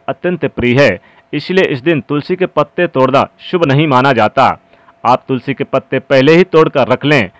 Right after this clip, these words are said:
दोस्तों, जन्माष्टमी पर लहसुन, प्याज, मांस, मदिरा का सेवन नहीं करना चाहिए।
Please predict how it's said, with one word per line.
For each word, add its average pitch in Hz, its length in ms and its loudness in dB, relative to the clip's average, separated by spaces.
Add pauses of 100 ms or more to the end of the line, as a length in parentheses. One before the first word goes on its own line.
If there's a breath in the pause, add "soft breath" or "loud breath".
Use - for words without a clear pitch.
(380 soft breath)
दोस्तों, 156 600 2
जन्माष्टमी 175 680 -2
पर 175 320 2
लहसुन, 147 460 2
प्याज, 143 400 2 (140)
मांस, 147 360 0
मदिरा 147 260 0
का 160 140 2
सेवन 143 320 0
नहीं 131 240 0
करना 127 320 -2
चाहिए। 117 380 0